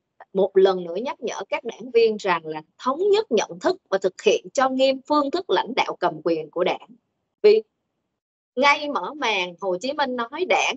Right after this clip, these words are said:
cầm quyền, vậy thì ngoài đảng ra ai có thể cầm quyền nữa mà đảng viên phải, à, mà Tổng Bí thư phải nhắc nhau là thống nhất nghiêm phương thức lãnh đạo của đảng?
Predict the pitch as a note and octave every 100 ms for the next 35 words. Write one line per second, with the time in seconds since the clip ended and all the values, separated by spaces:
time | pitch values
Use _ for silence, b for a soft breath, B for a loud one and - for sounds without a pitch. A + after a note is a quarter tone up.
0 | - G3+ F3+ G3 F#3 F3 _ _ _ -
1 | G#3 G#3+ - - G#3 A3 G3+ F#3+ D3+ E3+
2 | - B3+ A#3+ A#3 A#3+ C4 G#3+ G#3+ F#3+ F#3
3 | F#3 E3+ D#3 E3+ - _ G3 G3 F3+ E3+
4 | - C4+ _ A#3+ A#3+ A#3+ A#3 A3 B3 -
5 | E4+ - _ - G3 - F3+ A#3 C#4+ C#4+
6 | A#3+ D#3+ G3+ D4+ - A#3+ A3+ G#3+ F3+ D#3+
7 | _ _ _ _ _ _ _ _ _ _
8 | - C#4+ F#4+ C#4 B3+ B3 A#3+ C4+ D#4+ -
9 | G#3 - - G3 E3 C3+